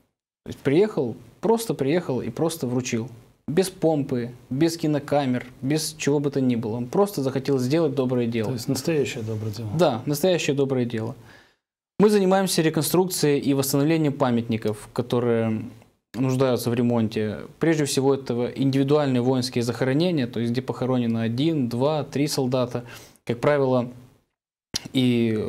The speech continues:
Speaker 1: власти, и какие-то другие организации, которые обладают большими возможностями, не обращают внимания прежде всего на большие обелиски, которые бросаются в глаза. А памятники на сельских кладбищах, где-то в посёлках,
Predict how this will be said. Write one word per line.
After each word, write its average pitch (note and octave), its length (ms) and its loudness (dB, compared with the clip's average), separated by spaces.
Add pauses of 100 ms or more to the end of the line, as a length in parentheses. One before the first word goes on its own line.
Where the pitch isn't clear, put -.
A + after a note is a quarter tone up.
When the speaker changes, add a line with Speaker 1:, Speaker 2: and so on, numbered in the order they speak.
Speaker 1:
власти, C3 580 -2
и A2 200 -2
какие-то B2 440 -6
другие B2+ 640 0
организации, B2+ 600 0
которые B2 300 -2
обладают B2+ 460 0 (140)
большими B2 360 0
возможностями, C3 640 0
не C#3 100 2
обращают C#3 460 0
внимания C#3 320 0
прежде C3+ 280 0
всего C3+ 160 -2
на C3+ 100 0
большие C#3 400 2
обелиски, A#2 540 -2 (440)
которые A#2 420 0
бросаются C3 600 0
в A#2+ 80 0
глаза. A#2 400 0 (440)
А A#2+ 520 0
памятники D#3 480 0
на A#2+ 180 0
сельских C#3 400 0
кладбищах, B2+ 880 -2
где-то A#2 360 -2
в A2 60 -10
посёлках, C3 720 -2